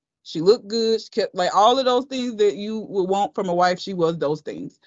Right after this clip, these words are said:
It was me and how I was behaving and where I was at. That's why we got a divorce. That was fully on me. And you just see blankness. <laughs> How do you respond in that with all of this stupid ass shit you've been spouting? And now you have somebody here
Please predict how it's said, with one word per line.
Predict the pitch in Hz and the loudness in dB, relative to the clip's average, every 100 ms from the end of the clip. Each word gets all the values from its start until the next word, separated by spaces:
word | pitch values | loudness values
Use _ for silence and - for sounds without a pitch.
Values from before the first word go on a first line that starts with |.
| _ _ - | _ _ 0
It | 202 | 0
was | 156 156 | 0 -6
me | 165 208 220 - | -4 -4 -8 -4
and | 160 160 | -2 -2
how | 190 165 - | 0 -2 2
I | 190 208 | 4 4
was | 190 | 2
behaving | 175 170 170 160 151 | -2 -4 -4 -4 -4
and | 151 | 0
where | 156 - | 0 0
I | 180 | 0
was | 185 156 | 0 -4
at. | 135 82 - _ _ _ _ _ _ _ - | -6 -8 -12 _ _ _ _ _ _ _ -4
That's | 170 190 196 | 2 4 4
why | 202 165 | 2 0
we | 156 | 0
got | 151 139 | -2 -2
a | |
divorce. | 139 151 131 170 - _ | -6 -8 -8 -10 -18 _
That | 175 175 175 | 0 2 2
was | 147 | -2
fully | - - 226 180 147 | -10 -2 2 2 0
on | 135 - | -4 -12
me. | - - _ _ _ _ _ _ _ - | -18 -20 _ _ _ _ _ _ _ -2
And | 254 254 | 0 6
you | 370 | 6
just | 285 349 294 - | 6 2 -2 0
see | 339 302 180 | 2 2 2
blankness. | 190 233 240 180 143 - - 277 | 4 4 4 0 -10 -12 -10 -8
<laughs> | 440 415 _ _ _ - - 359 277 _ _ - | -8 -10 _ _ _ -12 -2 -2 -2 _ _ -10
How | - 359 | 2 4
do | 392 | 4
you | 370 | 4
respond | 381 381 359 359 330 | 0 2 2 2 0
in | 302 | -2
that | 294 | 0
with | 262 269 | 2 6
all | 277 269 | 6 4
of | |
this | 269 269 | -4 -10
stupid | - - 339 294 | -10 -4 -2 2
ass | 269 262 - | 2 2 -2
shit | 311 285 | -8 -8
you've | 254 | -6
been | 220 202 | -4 -4
spouting? | 220 - 208 196 208 | -2 2 2 2 -2
And | |
now | 214 240 | -4 -2
you | 262 | -2
have | 285 226 247 | 0 0 -2
somebody | 226 208 202 196 | -2 0 0 -2
here | 262 240 180 180 | -4 -2 -2 -4